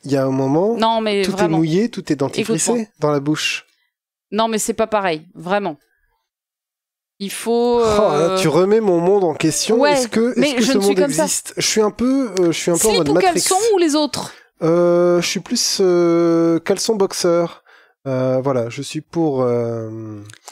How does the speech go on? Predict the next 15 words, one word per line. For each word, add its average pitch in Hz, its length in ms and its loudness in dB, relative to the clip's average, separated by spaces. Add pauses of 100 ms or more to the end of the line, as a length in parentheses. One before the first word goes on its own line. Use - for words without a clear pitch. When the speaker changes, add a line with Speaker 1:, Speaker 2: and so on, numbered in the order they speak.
(120)
Speaker 2:
Parce 233 180 -2
qu'il 269 220 0
faut 269 360 -2
préciser 302 520 -2
de 277 100 0
façon 240 320 -2
claire 311 300 -2
et 277 80 -2
concise, 214 560 -6
hein. 165 220 -10
Je - 100 -4
Speaker 1:
Alors, 196 180 2
Speaker 2:
t'explique. 226 400 -2
Speaker 1:
c'est 185 80 -12
boxer. 160 380 0